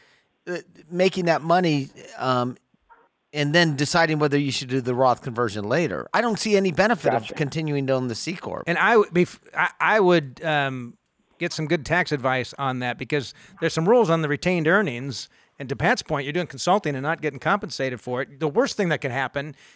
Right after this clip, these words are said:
Speaker 3: is you, <laughs> you, you plan this for a few years, doing those Roth conversions, thinking this is great, we're getting our, most of our medical insurance for free,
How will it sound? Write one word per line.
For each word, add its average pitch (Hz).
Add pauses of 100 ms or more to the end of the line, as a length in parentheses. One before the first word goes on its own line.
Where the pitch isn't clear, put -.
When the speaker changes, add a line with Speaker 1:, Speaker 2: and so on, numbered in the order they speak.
(100)
Speaker 3:
is -
you, 214 (220)
<laughs> -
you, 175 (400)
you 180
plan 240
this 208
for 170
a 139
few 165
years, 143
doing 208
those 185
Roth 180
conversions, 156
thinking 156
this 143
is 135
great, 156
we're 147
getting 147
our, 135 (480)
most 147
of 131
our 131
medical 143
insurance 117
for -
free, 151